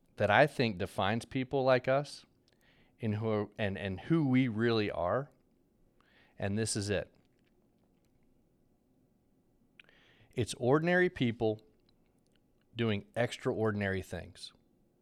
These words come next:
That's me. That's you. That's who we are. We are ordinary people doing extraordinary things. And so,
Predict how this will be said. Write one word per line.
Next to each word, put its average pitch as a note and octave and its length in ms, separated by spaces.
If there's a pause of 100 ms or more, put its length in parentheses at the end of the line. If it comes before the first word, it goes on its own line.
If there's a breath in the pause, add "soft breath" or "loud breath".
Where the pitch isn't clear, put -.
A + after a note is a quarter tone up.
(2000 soft breath)
That's A2+ 280
me. G2 260 (1080)
That's G2+ 380
you. F2+ 200 (1400 soft breath)
That's G#2+ 360
who E3+ 180
we D3 160
are. A#2 300 (1120 soft breath)
We C3 180
are F2+ 240
ordinary D#3 520
people A2 520 (1300)
doing G2 300 (160)
extraordinary G#2 840
things. - 480 (1160 soft breath)
And A2 140
so, A#2 320